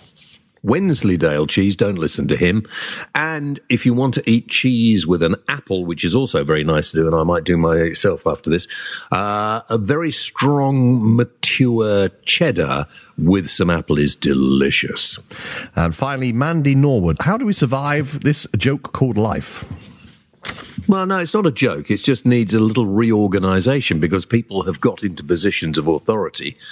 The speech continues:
Speaker 1: who are not capable of giving the authority and running things properly. So cheer up, life's all right.
Speaker 2: Are you sure?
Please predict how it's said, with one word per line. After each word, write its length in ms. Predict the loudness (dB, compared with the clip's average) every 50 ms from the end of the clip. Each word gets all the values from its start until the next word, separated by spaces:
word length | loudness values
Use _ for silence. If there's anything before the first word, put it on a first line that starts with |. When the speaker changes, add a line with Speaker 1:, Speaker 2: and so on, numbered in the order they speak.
| -18 -18 -18 -18 -20 _ -4
Speaker 1:
who 180 | -2 -2 0
are 120 | -2 -2 0
not 300 | 0 -2 -2 -4 -6 -4
capable 680 | 0 0 0 0 0 -2 -2 -2 0 0 0 0 0 0
of 220 | -2 -2 0 0
giving 360 | 0 0 0 0 0 0 2
the 120 | 2 4 4
authority 800 | 2 0 0 -2 -2 -2 0 -2 -4 -6 -4 -2 -2 -2 -2 -4 -8 -18 -18 -6 -2
and 260 | -2 0 2 2 2
running 320 | 2 2 2 2 2 2
things 300 | 2 0 0 0 0 -2
properly. 520 | -2 -2 -2 -2 0 -2 -2 -2 -2 -6 -14 -20 -20 _ _ _ _ -20 -20 -20 -20 _ _ _ _ -4
So 140 | -2 -2 -2
cheer 280 | 0 -2 -2 -2 -2 -4
up, 120 | -2 -2
life's 280 | -2 -2 -2 0 0 0
all 60 | -2
right. 220 | -2 -4 -10 -14 -20 -20 _ _ _ _ _ _ _ _ _ _ _ -4 -2
Speaker 2:
Are 40 | 0
you 60 | 0
sure? 340 | 2 0 0 0 -2 -2